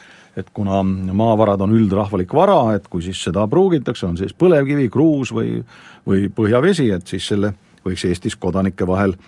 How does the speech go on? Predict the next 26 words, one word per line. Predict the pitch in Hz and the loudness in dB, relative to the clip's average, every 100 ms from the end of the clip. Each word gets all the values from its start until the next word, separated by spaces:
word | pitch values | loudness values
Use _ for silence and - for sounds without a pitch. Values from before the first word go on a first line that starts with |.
| _ _ | _ _
laiali | 98 117 107 87 95 | 2 4 4 2 2
jagada | 104 87 80 87 - _ _ | 2 -2 -2 -6 -10 _ _
kodaniku | 98 90 92 87 87 - _ | -4 0 -2 -4 -10 -12 _
palgana. | 120 113 78 69 - _ _ _ _ _ _ _ _ _ _ _ _ _ | 2 2 0 -8 -12 _ _ _ _ _ _ _ _ _ _ _ _ _
Ja | 160 | 0
kuna | 165 147 | 2 4
Saudi | 180 165 | 4 4
Araabias | 165 185 151 139 | 4 4 2 2
on | 151 | 0
suurim | - 202 175 147 143 117 123 113 113 | 2 2 4 2 0 -2 -2 0 0
naftavaru | 143 214 - 139 147 151 120 104 - 123 | 0 2 2 4 4 4 2 0 -6 -2
maailmas | 151 175 131 120 - - _ - | 2 4 4 4 0 -8 _ 2
ja | 139 | 4
jällegi | 196 180 139 | 6 4 4
on | 143 | 4
oluline | 156 156 131 131 | 4 4 4 4
meelde | 156 156 127 | 4 2 0
tuletada | 127 147 123 117 123 | 0 0 0 -2 0
seda, | 143 139 123 123 | 0 2 2 2
et | 113 _ 120 | 0 _ 0
naftavarude | 117 135 127 120 131 123 113 | 2 2 2 2 2 2 2
suurus | 165 175 131 113 | 4 4 4 2
või | 117 127 | 4 4
väiksus, | 202 202 - 123 - - - - - - | 2 0 -2 -2 -4 -14 -20 -20 -20 -4
noh, | 117 139 | 0 2
iseenesest, | 139 135 135 131 120 120 - _ | 2 2 2 2 0 -2 -6 _